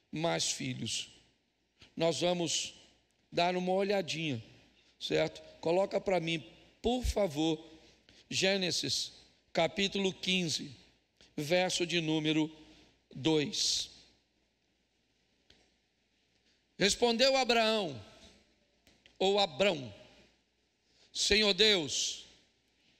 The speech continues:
que me haverás de dar, se continuo sem filhos, e o herdeiro da minha casa é o Damasceno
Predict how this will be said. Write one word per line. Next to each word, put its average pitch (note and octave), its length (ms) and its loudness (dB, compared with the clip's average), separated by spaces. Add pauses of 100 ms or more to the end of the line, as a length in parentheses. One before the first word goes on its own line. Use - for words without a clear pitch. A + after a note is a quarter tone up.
(640)
que F#4+ 220 -2
me E4+ 220 0
haverás A3 840 2
de G#3+ 160 -2
dar, D#3 320 -2 (1400)
se - 320 0
continuo G3 720 0
sem E3 320 0
filhos, A#3 840 0 (1300)
e A3 100 0
o A3 80 4
herdeiro F3+ 800 2 (480)
da G3 220 0
minha F#3 320 0
casa F3 580 -2 (720)
é F#3+ 140 2
o G3 100 2
Damasceno D#3 880 -2